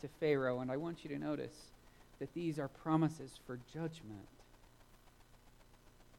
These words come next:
God is not messing around when he says he's going to judge people. The author who wrote these words also wrote Genesis six and forward,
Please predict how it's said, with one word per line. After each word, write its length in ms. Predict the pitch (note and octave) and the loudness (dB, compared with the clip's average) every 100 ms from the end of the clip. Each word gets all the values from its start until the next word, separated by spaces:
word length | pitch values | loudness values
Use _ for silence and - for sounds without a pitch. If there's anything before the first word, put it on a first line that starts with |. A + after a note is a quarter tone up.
| - - - - | -20 -20 -20 -12
God 240 | - F#3 F#3 | 2 4 6
is 200 | F3 D#3+ | 4 0
not 360 | F#3 G3 F3+ | -2 0 0
messing 400 | D#3 F#3+ F#3 F3 | 0 -4 -4 -4
around 520 | E3 D#3 F#3+ G3+ D#3+ C#3 | -4 -4 -4 -4 -4 -4
when 140 | D3 | -8
he 140 | D3+ D3+ | -8 -8
says 340 | - F#3+ E3+ | -6 -4 -4
he's 160 | F3 D#3 | -8 -10
going 280 | F3 F3 D#3+ | -8 -6 -8
to 80 | |
judge 300 | D#3 F3+ D#3+ - | -10 -12 -12 -14
people. 300 | G3+ G3+ - - - - - - - - - - - - - - - - - F3+ | -16 -16 -18 -20 -20 -20 -20 -20 -20 -20 -20 -20 -20 -20 -20 -20 -20 -20 -10 -6
The 100 | F#3+ | 4
author 400 | G3+ G#3+ G#3 E3 | 8 8 6 0
who 160 | F3+ | 0
wrote 300 | E3+ F#3 G#3 | 0 0 0
these 200 | E3 D#3+ | -4 -6
words 380 | E3+ G#3+ F#3+ D#3 - | -4 -4 -4 -2 0
also 480 | G3+ G#3+ E3+ D#3 C#3+ - - - | 0 -2 -4 -4 -4 -12 -18 -12
wrote 460 | D3+ G#3 F#3+ D3 | -2 0 0 0
Genesis 680 | C3 G#3 G3+ - D#3+ - - - | -6 -6 -6 -6 -8 -10 -16 -16
six 640 | - - - A3 - - | -16 -8 -2 -2 -4 -8
and 100 | D#3+ C#3+ | -8 -8
forward, 440 | G3 G#3+ G3 B2+ | -10 -10 -10 -14